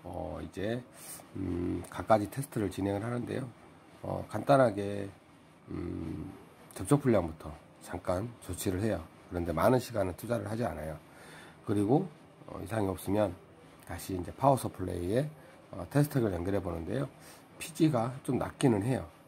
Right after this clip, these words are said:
그런데 고장이라고 확답은 드릴 수가 없었어요. 이제, 어, 부품을 하나하나씩 빼가면서 테스트를 진행을 하는 거고요.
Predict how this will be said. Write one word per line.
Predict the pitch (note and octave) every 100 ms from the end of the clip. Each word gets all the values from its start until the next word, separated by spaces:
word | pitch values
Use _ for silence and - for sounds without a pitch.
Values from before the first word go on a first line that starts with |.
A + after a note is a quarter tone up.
| - - - - - - - - - - - - - - - -
그런데 | - F#2+ F#2 A#2 D3+ - - - - - - - -
고장이라고 | G2+ A2+ G#2 F#2 F2+
확답은 | A2 - B2 G#2 A#2+ B2 -
드릴 | F#2 F#2
수가 | - E2+
없었어요. | E2 - - D2 D2 - - - - - - - - - - - - - - - - - - - - - - - - - - - - - - - - - -
이제, | A#2+ A2+ B2+ A#2 A#2+ A#2+ A#2 - - -
어, | F#2+ F#2 F#2 F#2 F#2 E2+
부품을 | B2+ - A2 G2+ A2+ E3+ - -
하나하나씩 | C#3+ C#3 B2+ A2 - - - -
빼가면서 | A#2+ C#3 A#2+ G2+ F#2+ F#2+
테스트를 | - C3+ - G2+ F2+
진행을 | G2+ G2+ G2
하는 | A2 B2
거고요. | G2 F#2+ B2+